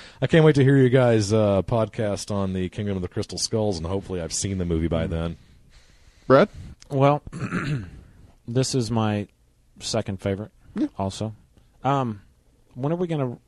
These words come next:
Speaker 3: release the Crystal Skull episode?
Speaker 2: Uh, probably in a couple weeks.
Speaker 3: We've got one to release after this.
Speaker 2: Mm-hmm.
Speaker 3: So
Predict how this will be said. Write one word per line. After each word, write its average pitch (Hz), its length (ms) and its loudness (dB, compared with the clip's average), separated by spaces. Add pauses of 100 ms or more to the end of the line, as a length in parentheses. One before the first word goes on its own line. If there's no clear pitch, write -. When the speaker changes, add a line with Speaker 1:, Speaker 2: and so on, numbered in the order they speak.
(220)
Speaker 3:
release 123 400 -2
the 117 100 -8
Crystal 117 340 -6
Skull 110 320 -2
episode? - 380 -6
Speaker 2:
Uh, 254 460 2
probably 294 280 0
in 175 60 -4
a - 0 -
couple 143 160 -2
weeks. 117 300 -4 (480)
Speaker 3:
We've 117 220 -2
got 120 260 2 (320)
one 123 240 -2
to 135 120 -2
release 131 300 0
after 101 300 -6
this. 92 320 -6
Speaker 2:
Mm-hmm. 135 220 -2 (960)
Speaker 3:
So 101 640 -2